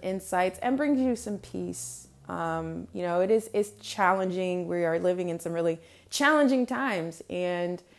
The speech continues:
it's sometimes hard to give ourselves the time to explore these, these questions, but understanding more about yourself and understanding where you are on your journey is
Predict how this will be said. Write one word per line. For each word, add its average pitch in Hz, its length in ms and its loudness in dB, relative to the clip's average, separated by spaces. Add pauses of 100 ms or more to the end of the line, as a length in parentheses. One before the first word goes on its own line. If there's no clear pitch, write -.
(260)
it's 196 180 2
sometimes 196 400 -2
hard 196 380 2
to 180 80 -4
give 170 180 0
ourselves 151 420 -2
the 143 60 -4
time 156 440 -6
to 156 260 -4
explore 165 440 -2
these, 147 200 -4
these 160 240 -10
questions, 160 540 -8
but 156 340 -2 (1300)
understanding 208 920 2
more 190 320 2
about 165 340 0
yourself 165 760 0 (240)
and 175 160 -4
understanding 170 960 -4
where 175 240 4
you 165 380 0
are 165 360 2
on 165 140 -6
your 156 140 -4
journey 160 640 -4
is 160 240 -2